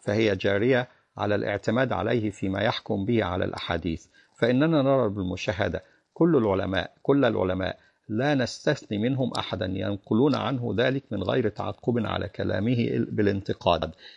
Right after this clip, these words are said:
إلا فيما قل، ولا سيما الحفاظ منهم، فلا تكاد تجد لهم كتابا غير أن يذكروا فيه تصحيح الترمذي وتحسينه وتضعيفه للأحاديث. فهذا،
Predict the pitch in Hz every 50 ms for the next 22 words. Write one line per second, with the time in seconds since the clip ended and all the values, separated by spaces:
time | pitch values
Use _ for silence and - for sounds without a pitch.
0 | _ _ - 165 156 127 120 - - 120 101 98 95 - - 87 80 82 - -
1 | 120 131 139 - - 135 120 120 110 - - - - _ - 113 107 101 98 98
2 | 92 87 80 80 92 98 - _ _ _ _ _ _ - 143 139 139 135 - 123
3 | - - 139 - - - 147 131 98 104 98 95 101 101 117 123 101 87 87 95
4 | - - 107 - 131 127 110 87 92 92 92 _ _ _ _ _ _ _ _ _
5 | _ _ - 120 120 120 113 120 123 123 117 110 107 101 98 - - - 135 131
6 | 131 120 - - 131 123 - - 104 - - - - 135 - - - - - 107
7 | 95 95 95 - - 120 110 104 98 - - - - - - 127 123 120 123 120
8 | - _ _ _ _ _ _ - 101 - - 104 87 95 98 95 - - 117 110
9 | 120 104 98 95 - - - 95 104 107 92 - - - - _ _ _ _ _
10 | _ _ _ _ _ _ _ - 120 104 98 135 139 156 156 143 156 151 147